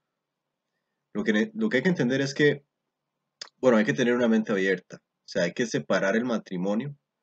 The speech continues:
de cualquier tipo de, de idealismo que usted tenga acerca del amor, del romance, del sexo, de cualquier otra cosa. ¿Por qué? Porque no son conceptos que sean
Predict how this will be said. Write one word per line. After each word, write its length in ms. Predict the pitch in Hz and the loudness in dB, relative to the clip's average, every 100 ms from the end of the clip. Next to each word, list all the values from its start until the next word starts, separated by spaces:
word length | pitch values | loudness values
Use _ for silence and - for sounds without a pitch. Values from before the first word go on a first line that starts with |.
| _ _ _ _ _ _ _ _ _ _ _ _ | _ _ _ _ _ _ _ _ _ _ _ _
de 160 | 110 110 | -2 0
cualquier 380 | 107 90 143 143 | 0 2 -2 0
tipo 400 | 135 - 151 127 | -2 2 2 4
de, 340 | 104 95 90 | 2 0 -4
de 140 | 104 101 | -4 -2
idealismo 800 | 95 92 95 117 113 123 123 | 0 0 2 2 0 -4 -6
que 80 | 120 | -6
usted 200 | 90 95 | -8 -8
tenga 300 | - 107 107 | -4 -2 -2
acerca 360 | 104 104 - 95 | -2 -6 -4 -4
del 100 | 82 | -4
amor, 440 | 87 117 110 107 _ _ _ | 0 0 0 -2 _ _ _
del 200 | - 90 | -8 -8
romance, 680 | 85 82 101 104 - 107 101 | -8 -6 -4 -4 -8 -10 -8
del 220 | 90 85 | -10 -12
sexo, 540 | - 113 104 - 110 - _ _ _ _ _ _ _ _ | -4 -4 -4 -6 -12 -12 _ _ _ _ _ _ _ _
de 60 | - | -8
cualquier 260 | 95 110 | -2 0
otra 220 | 110 120 | 0 0
cosa. 360 | 110 120 113 123 - | 2 0 2 -8 -8
¿Por 180 | 101 90 | -8 -2
qué? 220 | 190 143 | -2 -2
Porque 540 | 101 90 107 98 78 _ _ _ _ _ _ - | -6 -8 -2 0 -2 _ _ _ _ _ _ -2
no 300 | 110 120 127 | 2 2 2
son 480 | - 117 113 123 _ _ _ _ _ _ _ - | 2 2 2 -4 _ _ _ _ _ _ _ -2
conceptos 600 | 123 113 110 - 120 - | -2 2 0 0 -10 -8
que 140 | 90 | -10
sean 380 | 95 90 92 | -6 -4 -6